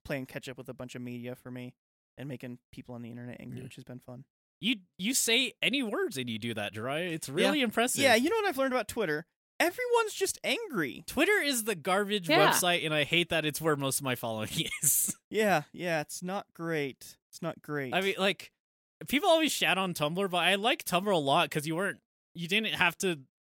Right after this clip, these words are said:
Speaker 2: say your wor-, thoughts in a hundred and forty fucking letters.
Speaker 1: It's two eighty now.
Speaker 2: Yeah, but even then, that's not
Speaker 1: <laughs> Yes, it's
Speaker 2: anything.
Speaker 1: not, it's nothing.
Speaker 2: Like, in Tumblr, it's
Speaker 1: <laughs>
Speaker 2: like,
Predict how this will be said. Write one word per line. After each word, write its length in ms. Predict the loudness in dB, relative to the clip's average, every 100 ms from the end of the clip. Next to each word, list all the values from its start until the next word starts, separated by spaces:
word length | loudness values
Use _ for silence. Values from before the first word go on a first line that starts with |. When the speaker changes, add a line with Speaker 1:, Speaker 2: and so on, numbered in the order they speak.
| -6
Speaker 2:
say 240 | -2 2
your 240 | 2 2 -2
wor-, 280 | 0 -2 -2 -10 0
thoughts 340 | 4 4 4 0
in 240 | -2 -2
a 140 | -2
hundred 380 | 2 2 2 0
and 120 | -2
forty 360 | -4 -2 -2 -2
fucking 420 | -2 -4 -4 -4
letters. 580 | -2 -2 -2 -4 -6 -8 -12 -18
Speaker 1:
It's 120 | -14
two 180 | -8 -4
eighty 220 | -2 -2
now. 200 | -6 -10 -14 _ _ _ _ -6
Speaker 2:
Yeah, 220 | 0 0
but 100 | 0
even 240 | -4 -4 -4
then, 180 | -4
that's 220 | -4 -6 -4
not 100 | -4
Speaker 1:
<laughs> 0 |
Yes, 100 | -4
it's 140 | -6
Speaker 2:
anything. 380 | -6 -6 -6 -6
Speaker 1:
not, 120 | -6
it's 160 | -10 -14
nothing. 240 | -18 -20 -6
Speaker 2:
Like, 140 | 0 2
in 100 | 6
Tumblr, 340 | 6 8 8
it's 120 | 8
Speaker 1:
<laughs> 0 |
Speaker 2:
like, 340 | 6 4 4